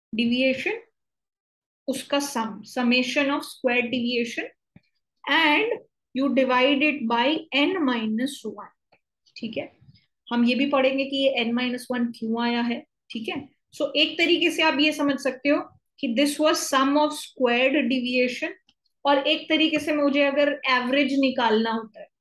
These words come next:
so जब आप मीन निकालते हो तो आप number of observation से डिवाइड करते हो।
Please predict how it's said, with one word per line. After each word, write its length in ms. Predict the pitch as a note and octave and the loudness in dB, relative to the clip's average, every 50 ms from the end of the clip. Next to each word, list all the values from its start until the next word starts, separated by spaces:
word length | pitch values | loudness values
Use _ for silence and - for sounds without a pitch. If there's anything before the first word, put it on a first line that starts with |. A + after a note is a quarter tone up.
| _ _ _ _ | _ _ _ _
so 140 | - - B3 | -6 -2 -2
जब 160 | A#3 B3 B3+ | 0 2 2
आप 180 | C4 C4 C4 B3+ | 0 0 0 0
मीन 220 | A#3+ B3 B3+ C4 | 0 2 2 2
निकालते 420 | C4 B3 A#3+ A#3 A3 A3 A3 A3 | 2 0 0 -2 -2 -2 -4 -4
हो 60 | A3 A3+ | -4 -4
तो 100 | - A#3+ | -4 -4
आप 160 | A#3 A3+ A3+ | -4 -4 -2
number 220 | A#3 A#3 A#3 B3 | 0 0 0 0
of 100 | B3 B3 | 0 0
observation 560 | B3+ A#3+ A3+ A3 A#3+ A#3+ B3 A#3+ A#3+ - B3 | -2 -2 -2 -2 -2 -2 -4 -4 -6 -6 -6
से 100 | B3 B3+ | -4 -4
डिवाइड 400 | A#3+ A#3 A#3 A3+ A3+ A#3 A#3 A#3 | -2 -2 -2 -2 -4 -4 -6 -6
करते 280 | - A#3+ A#3+ A#3 _ A#3 | -8 -8 -10 -10 _ -10
हो। 180 | B3 D#4 - | -10 -10 -10